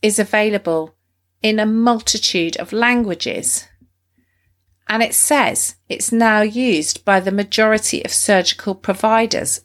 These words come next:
around the world. There are kits to help implementation, videos on how to use the checklist, how not to use the checklist. So it's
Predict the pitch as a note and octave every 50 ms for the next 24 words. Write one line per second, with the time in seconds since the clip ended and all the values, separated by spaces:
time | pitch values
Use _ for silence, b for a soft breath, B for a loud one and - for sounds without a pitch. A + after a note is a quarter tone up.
0 | _ - F3+ F3 F3+ F#3 F3 E3+ E3 E3 E3 E3+ - F#3 - A3 A3 G#3 E3+ D#3
1 | - - - - - - - _ _ _ _ _ _ _ _ _ _ _ _ _
2 | _ _ _ _ _ _ _ _ _ _ _ _ _ _ _ _ _ _ _ _
3 | _ _ _ _ _ _ _ - A#3 A3+ A3+ A3+ A3+ - - - E4 - - -
4 | - - - - G3 F#3 - G3 F3 D#3 D#3+ - - _ F#3+ F#3+ - - - -
5 | F#3+ F3 E3+ E3 E3+ - - - A#3+ B3 B3 - - - D#3 - - - - -
6 | _ _ _ _ _ _ _ _ _ _ _ _ _ _ _ b b b b _
7 | A#3 C4+ C4 C4 A#3+ F3+ D3 D3 D3+ D3+ - - F3+ F#3 G3 - - C#4+ D4+ C#4+
8 | C#4 - - G#3+ F#3+ E3+ E3 E3 - - - - - - - - - - - -
9 | - - - - - - _ _ _ _ - - - A3 G#3 G#3+ A3+ A#3 C#4 D#4+
10 | - - - - - G#3+ F#3+ D#3+ - D3+ - - - - - - - - - -
11 | - - - - - - - - - - _ _ _ _ _ _ _ _ _ _
12 | _ _ _ _ _ _ _ _ _ _ _ _ _ _ _ _ _ _ _ _
13 | _ - - - B3+ A#3+ G#3+ - - -